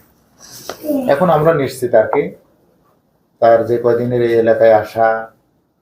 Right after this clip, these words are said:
পাশাপাশি আমরা বিভিন্ন রোডে তার যে বিচরণ এবং যে রিকশাওয়ালা,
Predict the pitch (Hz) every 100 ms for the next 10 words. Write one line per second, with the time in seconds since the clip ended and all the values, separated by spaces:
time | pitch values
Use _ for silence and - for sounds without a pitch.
0 | - - 101 113 113 - 117 110 110 110
1 | 107 107 117 110 120 120 110 107 113 110
2 | 104 110 107 107 110 107 110 107 - _
3 | _ _ _ _ _ 104 107 107 107 107
4 | 101 - _ _ _ _ _ _ _ _
5 | _ 104 110 104 101 95 - _ _ _
6 | _ _ _ _ _ - _ _ _ -
7 | 131 - 147 139 - 127 123